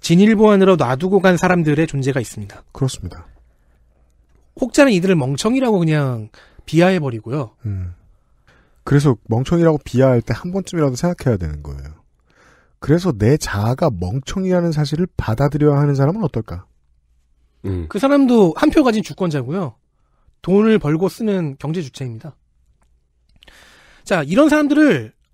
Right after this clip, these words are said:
Speaker 1: 어, 진보의 영역으로 데려가지 못할수록
Speaker 2: 음.
Speaker 1: 이들은 내면에 여러 가지를 쌓아둡니다.
Speaker 2: 네.
Speaker 1: 그건 분노일 수도 있고요.
Speaker 2: 음.
Speaker 1: 열패감일 수도 있고요. 절망일 수도 있어요.
Speaker 2: 네.
Speaker 1: 심리적으로 코너에 점점 몰리는데 그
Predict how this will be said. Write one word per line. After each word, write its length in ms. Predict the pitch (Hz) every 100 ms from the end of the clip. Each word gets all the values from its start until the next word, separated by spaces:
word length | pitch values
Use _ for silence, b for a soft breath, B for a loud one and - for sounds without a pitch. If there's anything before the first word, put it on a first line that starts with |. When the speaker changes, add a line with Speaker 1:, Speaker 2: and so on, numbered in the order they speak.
| -
Speaker 1:
어, 480 | 185 170 160 151 147
진보의 1000 | - 196 214 240 226 214 202 185 175 156 _ _
영역으로 600 | 147 190 - - 156 180
데려가지 500 | - 151 226 220 185
못할수록 800 | 135 131 - 285 240 - 127 113 _ _
Speaker 2:
음. 80 | 98 85 b b b -
Speaker 1:
이들은 300 | 190 247 208
내면에 360 | 143 190 185
여러 280 | 127 120 233
가지를 300 | 226 196 180
쌓아둡니다. 720 | - 208 226 208 151 120 107 - -
Speaker 2:
네. 140 | 92 76 73 _ _ _ _ _ _ _ _ _ _ _ _ _
Speaker 1:
그건 260 | - 185 180
분노일 460 | - 185 233 254 208
수도 180 | - 123
있고요. 220 | - 98 - _
Speaker 2:
음. 200 | 107 98 -
Speaker 1:
열패감일 600 | 139 165 175 247 220 202
수도 180 | - -
있고요. 300 | 127 110 107 _ _ _ _
절망일 480 | - 127 147 190 202
수도 220 | - -
있어요. 260 | - - 104 _
Speaker 2:
네. 200 | 101 78 - _ _ _ _ _ _
Speaker 1:
심리적으로 600 | - 285 294 311 285 269
코너에 680 | 254 320 311 294 269 226 151 -
점점 260 | 180 185
몰리는데 480 | 147 160 175 170 185
그 160 | -